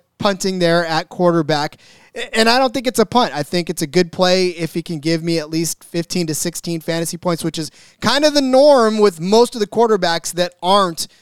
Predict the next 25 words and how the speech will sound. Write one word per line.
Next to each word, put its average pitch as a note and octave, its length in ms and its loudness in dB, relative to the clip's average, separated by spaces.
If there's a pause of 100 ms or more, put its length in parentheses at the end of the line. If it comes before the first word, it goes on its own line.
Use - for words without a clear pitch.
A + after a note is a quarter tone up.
(160)
like, D#3+ 380 -2
a, E3 280 -2
a E3+ 120 -2
Nathan F3 360 -2
Rourke E3+ 300 2
on D#3+ 160 -2
his D3 180 -6
high E3 280 -4
game D#3+ 360 -4 (220)
and D3+ 160 -14
Cody F3+ 220 4
Fajardo D3+ 560 0
throwing D3+ 320 0
around C#3+ 320 -6
darts. C#3+ 320 -4 (400)
Colaros G3+ 580 4
is F3 140 -6
just G3+ 240 -2
underneath G3 460 -2
that, F#3+ 380 -2
that, E3+ 440 -4
uh, D#3+ 240 2 (560)
that E3 180 -6
twenty G3 240 2
point F#3 380 0